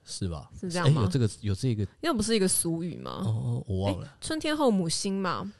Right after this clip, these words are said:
Speaker 1: 后母心还是后母面？
Speaker 2: Whatever，就是，呃，对不起，<laughs> 我的耳机掉了。
Speaker 1: 好，好啦，
Speaker 2: 对啊。
Speaker 1: 我们这一周，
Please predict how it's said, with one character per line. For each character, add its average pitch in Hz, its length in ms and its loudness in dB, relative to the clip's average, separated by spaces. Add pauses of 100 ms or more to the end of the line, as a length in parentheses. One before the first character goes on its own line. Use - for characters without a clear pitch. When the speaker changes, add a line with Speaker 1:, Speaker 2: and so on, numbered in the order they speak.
(300)
Speaker 1:
后 - 200 -2
母 107 140 0
心 107 180 0
还 101 60 2
是 98 60 2
后 110 100 4
母 85 160 -2
面？ 85 240 -2 (300)
Speaker 2:
Whatever， 165 680 -4
就 175 80 -2
是， 196 160 -2 (500)
呃， 254 280 10 (720)
对 175 80 -6
不 156 60 -4
起， - 380 -8 (220)
<laughs> - 280 -12
我 - 80 -6
的 160 60 -4
耳 165 100 -4
机 156 140 -6
掉 - 240 -6
了。 180 160 -8
Speaker 1:
好， 90 340 -8 (920)
好 113 100 -2
啦， 107 160 4
Speaker 2:
对 107 60 6
啊。 104 40 4
Speaker 1:
我 107 40 2
们 113 100 0
这 170 120 2
一 147 60 4
周， 135 480 6